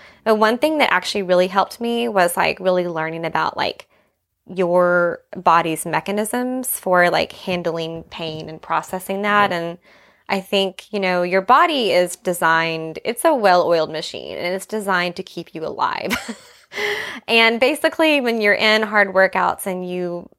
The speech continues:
Speaker 1: um, you know, you're halfway through or whatever, whenever, and you start feeling really, really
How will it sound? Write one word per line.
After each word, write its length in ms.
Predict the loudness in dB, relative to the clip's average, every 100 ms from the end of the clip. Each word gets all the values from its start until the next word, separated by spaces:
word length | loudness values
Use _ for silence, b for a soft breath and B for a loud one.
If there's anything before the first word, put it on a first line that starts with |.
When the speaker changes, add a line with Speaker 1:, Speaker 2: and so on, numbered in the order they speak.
| -8
Speaker 1:
um, 520 | -2 0 0 -2 -10 _ _ _ _ _ -20 _ _
you 140 | -4 -2
know, 160 | 2
you're 160 | 2 2
halfway 360 | 2 0 -2 -4
through 160 | -2
or 80 | 0
whatever, 600 | 2 2 2 0 -2 -4 -10
whenever, 560 | -16 -4 0 2 2 0
and 120 | -2
you 60 | -4
start 280 | -4 -4
feeling 320 | -2 -2 -2 -2
really, 260 | -2 -2
really 360 | -2 -2 -4